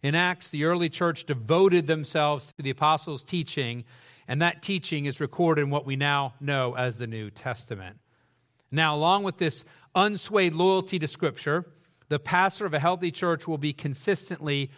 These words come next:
applying God's word by sound doctrine, both to exhort and to convince the gainsayer. He will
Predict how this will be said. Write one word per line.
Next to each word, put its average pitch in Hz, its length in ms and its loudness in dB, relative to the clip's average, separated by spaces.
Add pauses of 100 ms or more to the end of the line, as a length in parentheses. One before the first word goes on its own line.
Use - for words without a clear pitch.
(120)
applying 160 800 0 (340)
God's 117 340 -2
word 95 340 -8 (460)
by 143 320 4
sound 226 400 2
doctrine, 143 580 0
both 156 380 0
to 160 120 -8
exhort 156 420 0
and 151 40 -6
to 147 60 -4
convince 143 420 -2
the 135 120 -6
gainsayer. 135 580 -2 (260)
He 208 220 2
will 214 520 6